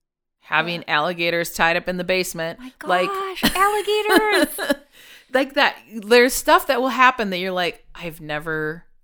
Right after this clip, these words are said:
Speaker 1: I've never encountered this."
Speaker 2: If you have no idea what we're talking about, go back to the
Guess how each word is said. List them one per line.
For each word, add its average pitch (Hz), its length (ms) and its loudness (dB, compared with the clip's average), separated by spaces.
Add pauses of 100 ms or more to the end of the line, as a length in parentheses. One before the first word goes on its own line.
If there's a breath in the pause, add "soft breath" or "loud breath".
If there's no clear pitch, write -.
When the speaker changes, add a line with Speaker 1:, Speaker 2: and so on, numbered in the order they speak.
(160)
Speaker 1:
I've 147 180 -20
never 151 280 -10
encountered 196 540 -6
this." 202 480 -4
Speaker 2:
If 240 100 -6
you 240 120 -4
have 240 100 -4
no 220 100 -6
idea 202 260 -6
what 190 100 -6
we're 208 100 -8
talking 196 360 -10
about, 185 280 -8
go 196 120 -6
back 185 280 -4
to 214 120 -16
the 196 300 -8